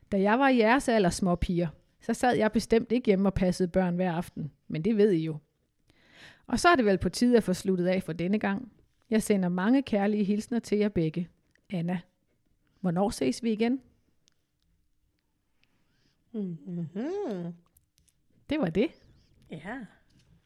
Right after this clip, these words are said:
Speaker 1: Det var en lang en den her gang, var det
Speaker 2: Ja,
Speaker 1: ikke
Speaker 2: det
Speaker 1: det?
Speaker 2: var det. Men der var, <clears throat> ja, det var det, men der var også mange beskrivelser af,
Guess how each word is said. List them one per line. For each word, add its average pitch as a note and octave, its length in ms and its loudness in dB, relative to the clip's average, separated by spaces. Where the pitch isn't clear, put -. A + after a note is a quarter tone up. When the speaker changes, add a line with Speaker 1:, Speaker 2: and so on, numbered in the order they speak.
Speaker 1:
Det G#3+ 100 -14
var A3 60 -4
en F#3 80 -4
lang A#3+ 240 -8
en C#4 80 -4
den B3+ 80 0
her C#4 80 0
gang, C4 180 -6
var D4 80 -8
det F4 40 -8
Speaker 2:
Ja, F#4+ 80 -8
Speaker 1:
ikke F#4 100 -10
Speaker 2:
det G#4+ 60 -8
Speaker 1:
det? D4+ 60 -10
Speaker 2:
var D4+ 60 -12
det. F#4+ 80 -16
Men A3+ 80 -18
der A3 80 -2
var, B3+ 600 -6
<clears throat> G3 40 -4
ja, F#3+ 60 -4
det A#3+ 100 -2
var A#3 120 6
det, C#4 100 2
men B3 100 6
der A3 60 8
var F#3+ 80 6
også D4 280 6
mange A#3 280 4
beskrivelser G3 680 0
af, F3+ 260 0